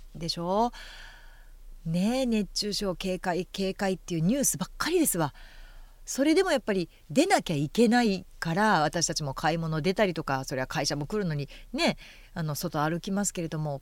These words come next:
子供たちをあえてそんな炎天下の暑い中で運動させる必要が <laughs> あるのかなっていうのは、ちょっと思いますね。なんていうのも、はふー、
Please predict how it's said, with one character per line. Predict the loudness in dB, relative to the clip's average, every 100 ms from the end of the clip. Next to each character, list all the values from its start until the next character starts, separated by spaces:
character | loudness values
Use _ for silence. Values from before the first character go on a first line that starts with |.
| -8
子 | 0
供 | 2 2 2
た | 2
ち | 0 0
を | 0 2
あ | 2
え | 2
て | 0
そ | -2 -2
ん | 0
な | 0 2
炎 | 0 0
天 | -2 -2 0
下 | -2
の | -2 -4 -6
暑 | -2 0 0
い |
中 | -2 -4
で | -6 -8 0
運 | 0 4
動 | 4 4
さ | 2
せ | 2 0
る | -2
必 | -6 -8
要 | 2 4
が | 6 4 2 -14 -12 -12
<laughs> | -8 -8 -4
あ | 6 8
る | 8
の | 4 4
か | 4
な | 2 0
っ |
て | -2 -2
い | 0
う | 0
の | -2 0
は、 | 2 2 0 -12 -18 -20 -10
ち | -6
ょ | -6
っ | -4
と | 0
思 | 2 2 0
い | 0
ま | -2
す | -4 -2
ね。 | 0 4 4 4 2 0 -2 -4 -12 -20 -20 -20 -20 0
な | 4 6
ん | 6
て | 6 6
い |
う | 6 6
の | 4
も、 | 8 8 8 0 -14 -16 -18 -14
は | 0 2
ふ | 4 2 4 6 6 6 6 4
ー、 | 2